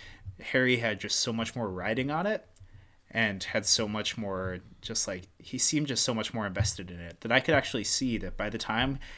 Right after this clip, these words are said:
he was in that final chamber, this is every, everything has led up to this moment.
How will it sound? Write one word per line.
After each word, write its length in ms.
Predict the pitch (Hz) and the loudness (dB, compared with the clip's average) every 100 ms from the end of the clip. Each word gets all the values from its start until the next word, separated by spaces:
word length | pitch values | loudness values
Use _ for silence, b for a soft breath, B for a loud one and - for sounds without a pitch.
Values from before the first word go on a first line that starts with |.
| B | B
he 140 | - | 0
was 160 | 113 113 | 2 2
in 180 | - 127 | 0 0
that 180 | 120 - | 0 0
final 340 | 131 120 101 | 0 2 0
chamber, 400 | - 117 117 139 | 0 0 2 0
this 180 | 123 143 | 0 -2
is 100 | 127 - | -2 -4
every, 520 | - 170 151 135 120 - - | 2 2 2 -2 -4 -8 -2
everything 540 | 151 156 156 151 131 | 0 2 -2 0 -4
has 180 | 113 110 | -4 -4
led 240 | 110 127 | 0 2
up 140 | 120 - | 2 0
to 80 | 117 | -4
this 240 | 107 - | -2 -2
moment. 460 | 127 180 131 95 | 2 2 2 -2